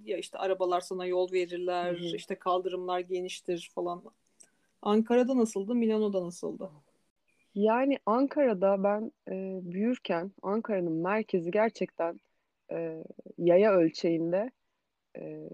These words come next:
Speaker 2: bir çocuk ölçeğinde bile çok rahat bir şehirdi. Yani şöyle bir aks anlatayım. Belki
Speaker 1: Hı hı.
Speaker 2: an-, yani Ankara'da yaşayanlar, e, hemen anlayabilirler. Ben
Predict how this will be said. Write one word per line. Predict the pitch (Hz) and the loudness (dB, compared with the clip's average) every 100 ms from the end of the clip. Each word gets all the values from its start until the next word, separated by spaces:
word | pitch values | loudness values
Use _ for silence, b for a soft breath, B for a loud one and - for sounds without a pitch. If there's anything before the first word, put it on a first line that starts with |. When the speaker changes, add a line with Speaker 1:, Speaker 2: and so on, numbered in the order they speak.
| 175 - 190 | -14 -12 -10
Speaker 2:
bir | |
çocuk | - 190 208 208 | 0 2 4 4
ölçeğinde | 175 - 170 170 196 170 | 4 2 -2 0 -2 -2
bile | 180 | -4
çok | 190 202 190 - - _ 151 | 0 0 -2 -10 -20 _ -6
rahat | 156 170 - - - - _ _ | 0 0 0 -8 -20 -20 _ _
bir | 160 | -4
şehirdi. | - 147 143 123 - | 0 0 0 -4 -4
Yani | 135 151 151 151 - _ - | -2 -2 -2 -2 -6 _ -16
şöyle | - 190 185 156 | 0 2 4 2
bir | - | 0
aks | 143 - - - | -2 -6 -12 -6
anlatayım. | 143 143 - 165 175 | -4 -4 -4 -6 -2
Belki | 165 151 - 165 | 0 0 -2 0
Speaker 1:
Hı | |
hı. | 233 226 | 2 4
Speaker 2:
an-, | 156 151 - - | 2 0 -6 -6
yani | 151 151 156 - | -2 -2 -4 -4
Ankara'da | 160 156 165 151 | -4 -4 -4 -2
yaşayanlar, | 156 156 - 151 156 156 156 b b b b b b | -4 -4 -6 -6 -6 -6 -10 b b b b b b
e, | 165 156 151 156 | -12 -10 -10 -10
hemen | 180 165 160 | -6 -6 -6
anlayabilirler. | 156 156 156 160 156 170 160 208 202 | -6 -4 -2 -4 -4 -2 -2 0 0
Ben | 202 | 0